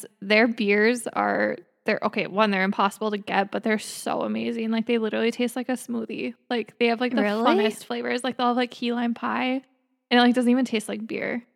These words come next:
Speaker 2: It
Speaker 1: It's
Speaker 2: just tastes like key lime pie.
Speaker 1: Yes, it's so good.
Speaker 2: Oh my God. You know, I just started craving State Fair.
Speaker 1: I, oh my
Speaker 2: When
Speaker 1: God.
Speaker 2: you
Speaker 1: I
Speaker 2: were
Speaker 1: was
Speaker 2: talking about,
Speaker 1: just
Speaker 2: like,
Speaker 1: talking about that with
Speaker 2: flavored
Speaker 1: David
Speaker 2: beer, I
Speaker 1: yesterday.
Speaker 2: was, like, thinking about when the four of us went to the State Fair last year and how we
Speaker 1: Oh,
Speaker 2: just, like,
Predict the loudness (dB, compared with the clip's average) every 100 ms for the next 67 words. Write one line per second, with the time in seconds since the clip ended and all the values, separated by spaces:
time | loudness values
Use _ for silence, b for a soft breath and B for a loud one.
0 | _ -2 -2 -2 -2 -2 -4 -4 -4 -2
1 | -4 -6 -8 -4 -4 -2 -6 -6 -4 -4
2 | -8 -12 -6 -2 0 -2 -4 -6 -4 -4
3 | -2 0 0 0 -2 -4 -6 -2 -2 -2
4 | -4 -4 -2 -2 -2 -2 -4 -2 -2 -2
5 | -6 -8 -8 -6 -4 -2 -2 -4 -6 _
6 | _ _ _ _ _ -18 -10 -10 -8 -12
7 | -12 -16 _ _ _ _ _ 0 0 0
8 | -4 -6 -4 0 2 4 4 4 4 4
9 | 2 4 2 2 -2 -6 -4 -4 -4 2
10 | 4 6 4 2 2 2 6 6 4 2
11 | 0 0 -4 _ -16 -6 -2 0 0 0
12 | 0 0 -2 -4 -2 -2 -4 -6 -4 -4
13 | -6 -6 -8 -10 -8 -8 -8 -8 -6 -6
14 | -4 -2 0 0 0 0 0 -2 -2 -4
15 | -6